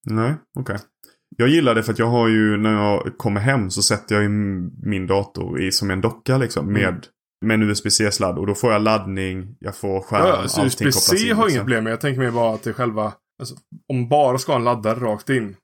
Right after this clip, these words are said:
Speaker 1: Mm.
Speaker 2: så är den inte helt, alltså,
Speaker 1: Nej, det är
Speaker 2: MagSafe
Speaker 1: inte
Speaker 2: kan jag förstå är bättre.
Speaker 1: optimalt. Det är inte optimalt, men
Speaker 2: Mm.
Speaker 1: jag skulle säga att jag har hellre det än de här runda gamla kontakterna som sitter på vissa
Speaker 2: Ja,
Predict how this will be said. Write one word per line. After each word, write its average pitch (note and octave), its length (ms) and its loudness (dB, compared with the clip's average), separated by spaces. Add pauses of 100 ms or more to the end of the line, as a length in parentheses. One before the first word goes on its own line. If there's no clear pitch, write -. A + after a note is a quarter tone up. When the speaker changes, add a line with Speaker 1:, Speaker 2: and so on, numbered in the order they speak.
(320)
Speaker 1:
Mm. A2+ 120 0
Speaker 2:
så B2+ 80 2
är A#2+ 100 0
den A2+ 140 -4
inte A2 200 -6
helt, G#2 480 -6
alltså, A#2 140 -8
Speaker 1:
Nej, B2+ 160 0
det G#2+ 60 2
är - 20 4
Speaker 2:
MagSafe B2+ 160 4
Speaker 1:
inte C3+ 100 2
Speaker 2:
kan B2+ 60 4
jag B2 60 4
förstå B2 180 -2
är B2+ 160 4
bättre. B2 180 2
Speaker 1:
optimalt. - 600 -2 (340)
Det A#2 60 -2
är A2+ 40 0
inte A2 140 -2
optimalt, G#2+ 600 2
men G#2 300 0
Speaker 2:
Mm. G2 280 -2
Speaker 1:
jag G#2+ 160 0
skulle A2 340 -2
säga G2+ 220 2
att G2 100 -2
jag G2+ 80 0
har G2+ 120 2
hellre G#2+ 360 2
det A2+ 180 2
än G2 100 2
de F#2+ 120 0
här F#2 140 2
runda G2 460 2
gamla F#2 300 0
kontakterna F#2 460 -4
som F#2+ 100 -6
sitter F#2 280 -4
på F#2+ 180 -2
vissa F#2 340 0
Speaker 2:
Ja, F2+ 180 -4